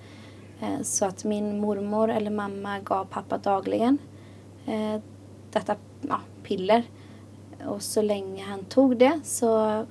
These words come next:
var det okej, eh, att vi var där. Annars så visste ju, ja, då förstod ju mamma att nu, nu är han borta igen. Och då gick vi inte upp. Men sen så var det ju alltid, ja, det är ju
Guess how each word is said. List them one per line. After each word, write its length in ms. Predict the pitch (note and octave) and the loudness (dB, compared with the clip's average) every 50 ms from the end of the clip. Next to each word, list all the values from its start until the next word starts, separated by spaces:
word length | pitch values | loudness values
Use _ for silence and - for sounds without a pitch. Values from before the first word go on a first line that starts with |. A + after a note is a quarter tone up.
| - - - - - - - - - - - - | -12 -20 -20 -20 -20 -20 -20 -20 -20 -12 -2 2
var 160 | A3 G#3+ B3+ | 2 2 2
det 80 | G3+ | 0
okej, 320 | G3+ - - A#3+ C4+ D#4 - - - - - - - - - - - - | -4 -2 0 2 2 2 0 -4 -20 -20 -20 -20 -20 -20 -20 -18 -10 -8
eh, 200 | A#3+ A3 A3+ A3 | -6 -6 -4 -6
att 200 | A3 A3 - - | -8 -8 -10 -2
vi 140 | - G#3+ G#3 | -2 -2 -2
var 120 | G#3 G#3 G3+ | 0 -2 2
där. 260 | A3 A3+ C4 C#4 C#4 - - - - - - - - - - - - | 2 2 2 2 0 -4 -10 -18 -20 -20 -20 -18 -20 -20 -18 -12 -8
Annars 400 | A3+ G#3 G3+ - G2+ - - - | -6 -6 -6 -6 -6 -6 -6 -4
så 300 | - G#3 G3+ - - - G#3 - - | -4 -2 -2 -2 -2 -4 -4 -6 -8
visste 580 | - - - - - - - - - - - F#3+ | -8 -10 -10 -12 -14 -14 -16 -20 -18 -10 -6 -4
ju, 280 | F3+ F#3+ F#3+ G3 G3+ - - - - | -4 -2 -4 -6 -8 -10 -12 -14 -12
ja, 80 | - - - - - - | -12 -12 -12 -14 -14 -12
då 80 | - - | -8 -6
förstod 320 | G3 F#3 - - G3+ G3 | -6 -6 -4 -4 -4 -4
ju 80 | G3 F#3+ | -4 -6
mamma 220 | G3 G3 G3 G3 | -8 -10 -10 -10
att 100 | G3+ - | -10 -6
nu, 260 | - G#3 G3 - G#3+ - - - - - | -6 -6 -6 -6 -10 -12 -14 -18 -16 -10
nu 80 | - - | -8 -6
är 20 | |
han 120 | G3+ G2 F#2+ | -6 -6 -6
borta 280 | F#2+ - - - - | -8 -10 -8 -6 -6
igen. 160 | - - - - - - - - - - - - - - - - - - - - - - - | -6 -6 -8 -12 -16 -18 -18 -18 -20 -20 -20 -20 -20 -20 -20 -20 -20 -20 -20 -20 -18 -10 -8
Och 80 | G#3 | -6
då 260 | G#3 G#3 G3+ G3+ - - - | -4 -4 -2 -2 -4 -4 -6
gick 260 | - G#3+ G#3 - - | -8 -8 -8 -8 -8
vi 40 | G#3 | -8
inte 160 | - - A3+ | -4 -4 -4
upp. 100 | A#3 A#3+ - | -4 -4 -2
Men 140 | - A#3+ A#3 | 2 2 2
sen 200 | A3+ C4 B3 A#3+ | 4 4 2 2
så 140 | A#3 - B3+ | 4 2 4
var 160 | B3 B3 A#3+ | 6 6 8
det 60 | A#3+ | 8
ju 60 | B3 A#3+ | 8 6
alltid, 500 | A#3 A3 - - - A#3 A3 G#3+ G#3+ G#3+ - - - - - - - - - - - - - - - - - - - - - - - - | 6 4 0 -4 0 0 0 0 0 -6 -12 -18 -20 -20 -20 -20 -20 -20 -20 -20 -20 -20 -20 -20 -20 -20 -20 -20 -20 -20 -20 -20 -20 -20
ja, 60 | - - - - - - - - - - - - - - - - - - - - - - - - - - - - | -18 -18 -18 -18 -20 -20 -20 -20 -20 -20 -20 -20 -20 -20 -20 -20 -20 -20 -20 -20 -20 -20 -20 -20 -20 -20 -10 0
det 80 | - A3+ | 4 6
är 240 | A3 G#3+ G#3+ G#3+ G#3+ | 6 6 6 4 2
ju 80 | G#3+ | 0